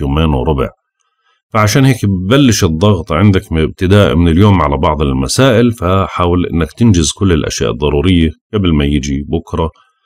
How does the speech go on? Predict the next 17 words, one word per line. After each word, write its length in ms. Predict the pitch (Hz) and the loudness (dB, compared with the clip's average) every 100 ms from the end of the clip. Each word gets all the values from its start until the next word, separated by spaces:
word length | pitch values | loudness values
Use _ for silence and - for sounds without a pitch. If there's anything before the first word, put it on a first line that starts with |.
| _ _ | _ _
وتحس 800 | - - - - - - 98 - | -18 -12 -12 -12 -12 -6 -4 -4
إنه 340 | - 76 65 73 - - 53 53 _ | -4 -4 -4 -8 -14 -12 -10 -10 _
ضيعت 460 | 69 82 85 76 - | -4 0 0 0 -4
على 120 | 69 | -6
حالك 320 | - 71 62 - - | -4 -4 -4 -8 -14
فرصة. 320 | - - 50 _ _ _ _ _ _ _ _ _ _ _ _ _ - | -12 -10 -10 _ _ _ _ _ _ _ _ _ _ _ _ _ -2
إيه، 480 | 107 117 117 113 107 104 - - - | 2 4 6 4 2 0 -4 -10 -4
القمر 460 | 117 - 165 151 | -2 2 2 2
مش 500 | - 107 139 175 - | 0 2 4 2 2
منتحس، 680 | 135 107 101 80 - 104 - | 2 2 2 -2 -2 -2 -2
فعشان 360 | - 95 95 113 | -2 0 2 2
هيك 200 | 113 110 | 2 -2
بيساعدك 560 | 101 143 127 95 95 | 0 2 2 2 0
على 200 | 76 87 | 0 0
إنجاز 440 | 82 90 104 110 82 | 2 2 4 2 2
هاي 220 | 92 90 | 2 2
الأمور. 420 | 62 50 53 52 | 0 -8 -12 -14